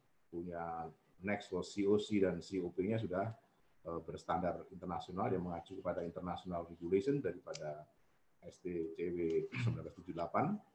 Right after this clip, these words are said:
Jadi kemudian yang kita tentunya langkah-langkah ke depan untuk bisa bersaing dengan, eh, banyak negara itu ya kita harus, saya waktu itu sudah sama Pak Buse, sama Dir-,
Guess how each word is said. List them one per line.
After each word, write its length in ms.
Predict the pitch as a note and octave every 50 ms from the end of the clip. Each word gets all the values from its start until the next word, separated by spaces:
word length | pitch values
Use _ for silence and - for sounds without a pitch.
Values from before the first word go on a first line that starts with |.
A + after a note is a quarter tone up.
| _ - - _ _ _ _ _ - - - - - - -
Jadi 560 | - - D#2 D#2 F2+ F#2 F#2+ F#2 F#2 F#2 F#2 - - - - - - - - _
kemudian 480 | - E2+ G2+ A2 G#2+ G#2 A#2 C#3+ C#3+
yang 200 | C3+ B2+ B2+ B2 B2 A#2+ A#2 A#2+
kita 640 | B2 A#2+ A#2+ A#2 - - A#2 A#2 A#2 A2+ G#2+ G#2 - - _ _ - - - - - - - - -
tentunya 420 | - G#2 A2 G#2 - B2 B2+ C3+ B2+ A#2+
langkah-langkah 500 | A#2 A2+ A2 A2 G#2+ A2 G#2+ G#2 G#2 G2+
ke 20 | - G2
depan 320 | - - G#2+ G#2+ G#2+ G#2
untuk 160 | G#2 - G2
bisa 320 | F#2 F#2+ F#2+ - G2+ F#2+ F#2 F#2
bersaing 500 | F#2 F#2 G2+ - G2+ G2 A2 A#2 A#2 G#2
dengan, 320 | G2 F2+ F2+ F2 E2+ E2+ E2+ E2+ E2 E2 D#2+ D#2+ D#2+ - - - _ _ _ _ _ _ _ - E2
eh, 140 | E2+ E2+ E2
banyak 320 | - E2 E2+ F#2 F2 F2 F2
negara 320 | E2 F2 E2 D#2+ D#2+ D#2+
itu 320 | E2 E2+ - - C#3+ A#2+ G2
ya 160 | E2+ D#2 D2+ - - _
kita 400 | - F#2 F2+ - - A2 F2+ F2
harus, 320 | F#2+ G#2+ G2+ - - - _ _ _ - _ _ _ _ _ _ _ _ - - -
saya 240 | - - E2+ G2 G#2+
waktu 260 | G#2+ - - G2+ G2
itu 160 | G#2+ G#2+ G#2
sudah 160 | G2 E2+ E2
sama 240 | D#2+ F2+ F2 F#2 F2
Pak 160 | - F2 D#2+
Buse, 460 | E2 F#2 F2 - - A2+ A#2 A#2 B2 -
sama 320 | - F2+ F2 F2 E2+ E2+ E2+ -
Dir-, 160 | F2 E2+ D#2+